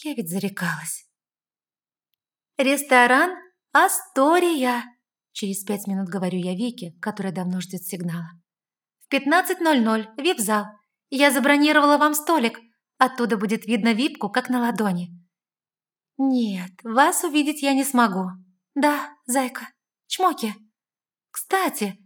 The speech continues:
я бы на твоем месте нарядилась. Семушка будет элегантен, как рояль. Кстати, Викусь, он странный, и он остался,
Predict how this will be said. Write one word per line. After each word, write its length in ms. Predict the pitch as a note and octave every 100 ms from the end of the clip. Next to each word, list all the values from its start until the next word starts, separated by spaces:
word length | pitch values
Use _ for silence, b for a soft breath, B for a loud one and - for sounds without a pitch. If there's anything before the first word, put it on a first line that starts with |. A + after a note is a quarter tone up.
| _ _
я 220 | B3 A#3 A3+
бы 100 | A#3
на 100 | A#3+
твоем 300 | A#3+ A#3+ A#3+
месте 300 | D#4 - D#4+
нарядилась. 600 | D4 B3+ G3 F3+ F#3+ - - _ _ _
Семушка 560 | - - E4 D#4+ - -
будет 280 | C4 C#4 C#4
элегантен, 580 | B3+ G#3+ D4 E4 E4 D#4
как 220 | D#4+ E4
рояль. 440 | D#4+ C4+ A3 F#3 - _ _ _ _ _ _ _ -
Кстати, 400 | - G3+ G3 G3
Викусь, 580 | F3+ F#3+ - A#3 - - _ _
он 220 | - C4 C4
странный, 680 | - - C4 D4 A3+ G#3 _ _ -
и 100 | C4+
он 180 | B3 A#3
остался, 720 | A#3+ - B3 D4 - -